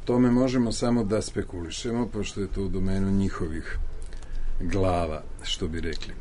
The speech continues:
Ali da samo dotaknem, ovaj, da smestim ovu priču u nekakav kontekst šta se to nama u stvari dešava. Znači, Evropska unija, ona ima jedan organ koji se zove Evropska komisija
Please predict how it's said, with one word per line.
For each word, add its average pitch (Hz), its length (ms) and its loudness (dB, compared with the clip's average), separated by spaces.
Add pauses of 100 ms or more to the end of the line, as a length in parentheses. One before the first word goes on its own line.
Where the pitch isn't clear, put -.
(600)
Ali 107 160 0
da 104 120 2
samo 139 340 2
dotaknem, 120 600 4
ovaj, 101 360 6
da 95 140 4
smestim 120 520 6
ovu 107 200 8
priču 104 500 4
u 98 100 6
nekakav 95 600 4 (1000)
kontekst 110 560 2
šta 113 260 4
se 104 200 4
to 107 200 4
nama 104 260 6
u 90 40 4
stvari 95 360 4
dešava. 78 600 0 (1080)
Znači, 101 260 0
Evropska 117 460 6
unija, 131 380 8
ona 120 120 8
ima 120 160 8
jedan 110 280 6
organ 107 300 6
koji 101 180 6
se 98 160 2
zove 101 320 6
Evropska 95 380 2
komisija 87 800 2